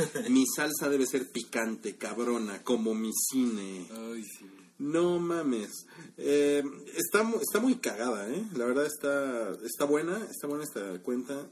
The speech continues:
Speaker 2: y, pues, ojalá y que siga, ¿no? Con, con esta,
Speaker 3: Mira,
Speaker 2: con esta parodia.
Speaker 3: leí por ahí una re-,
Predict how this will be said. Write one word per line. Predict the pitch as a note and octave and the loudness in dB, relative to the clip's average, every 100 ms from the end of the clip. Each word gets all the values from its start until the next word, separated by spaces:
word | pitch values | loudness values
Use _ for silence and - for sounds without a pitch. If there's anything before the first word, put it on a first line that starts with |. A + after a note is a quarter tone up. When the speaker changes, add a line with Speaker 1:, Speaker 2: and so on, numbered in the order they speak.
| - | -12
Speaker 2:
y, | A2+ | -12
pues, | A2+ B2+ B2 C#3 | -8 -6 -6 -8
ojalá | B2+ C#3 E3+ G3 | -8 -6 -4 -6
y | F#3 | -6
que | F3+ D#3 C#3+ - | -6 -8 -10 -14
siga, | - F#3+ C#3+ F#2 | -8 -6 -6 -6
¿no? | G2 D#3+ F3 | -8 -10 -10
Con, | G#2 F#2 F#2 - - - _ - - | -10 -10 -12 -14 -20 -20 _ -16 -10
con | C3 | -6
esta, | E3+ - F#3+ F3+ | -4 -2 0 4
Speaker 3:
Mira, | A3+ A3+ | 4 4
Speaker 2:
con | - F#3 | 6 4
esta | A3 - A#3+ | 4 0 0
parodia. | - C#3 C#3 E3+ F#3 F3 F#3+ | 4 6 8 6 6 6 4
Speaker 3:
leí | A#3+ | 4
por | - D#4+ | 2 4
ahí | G3+ | 4
una | G3+ G#3 | 4 2
re-, | G3 | -2